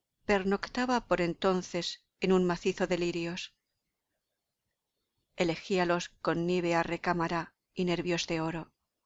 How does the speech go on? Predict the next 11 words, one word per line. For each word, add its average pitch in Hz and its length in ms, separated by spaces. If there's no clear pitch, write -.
porque 170 380
al 156 80
amanecer 160 600
encontraba 180 680
allí 190 380
dos - 240
gotas 165 400
de 160 100
rocío. 160 520
Bebíase 214 640
una 175 420